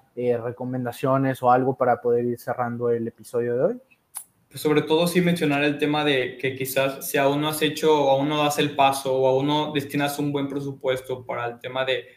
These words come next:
Speaker 2: de anunciarte en, tanto en esas plataformas ya que sabemos, Facebook, Google, realmente, y es lo que he estado viendo, que quizás aún hay gente, no se decide, funcionará o no funcionará.
Speaker 1: Escéptica.
Speaker 2: Realmente,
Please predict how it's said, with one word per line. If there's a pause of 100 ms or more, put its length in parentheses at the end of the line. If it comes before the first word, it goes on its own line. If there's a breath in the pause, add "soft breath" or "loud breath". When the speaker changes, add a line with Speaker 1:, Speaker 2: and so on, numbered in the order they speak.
(120)
Speaker 2:
de
anunciarte
en,
tanto
en
esas
plataformas
ya
que
sabemos,
Facebook,
Google, (320 loud breath)
realmente, (260)
y
es
lo
que
he
estado
viendo,
que
quizás
aún
hay
gente, (140)
no
se
decide,
funcionará
o
no
funcionará. (240 loud breath)
Speaker 1:
Escéptica.
Speaker 2:
Realmente,